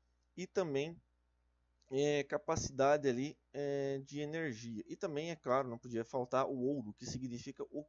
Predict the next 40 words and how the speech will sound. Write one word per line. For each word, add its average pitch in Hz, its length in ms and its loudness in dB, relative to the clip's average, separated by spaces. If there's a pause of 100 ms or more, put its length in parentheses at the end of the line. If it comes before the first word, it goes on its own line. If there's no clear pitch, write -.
(100)
casher 131 480 -2 (400)
do 143 240 -6
jogo, 113 540 2
tá? 107 180 -2
Como 104 240 -10
todo 110 180 -10
bom 113 220 -4
jogo 113 200 -4
mobile 123 360 2
tem 117 160 -8
que - 80 -20
ter 117 160 0
um 120 140 -4
jeito 113 200 -6
de 120 100 -12
se 123 160 -10
manter, 120 540 -4
né? 92 140 -12 (560)
Certo? 107 320 0 (840)
É... 135 440 6 (240)
o 214 120 -2
diferencial 247 640 2
dele, 175 320 4
assim, 170 400 -2
é 160 80 -6
que 185 220 -6
você 170 320 -2
monta 170 400 -2
uma 170 120 0
base 156 380 6
de 147 140 -8
guerra 139 320 6
bem 147 280 -2
limitada, 151 640 2
com 120 280 -8
várias 127 380 6
entradas 139 540 2
e 156 60 -4
poucos 151 480 -4
muros. 143 420 -2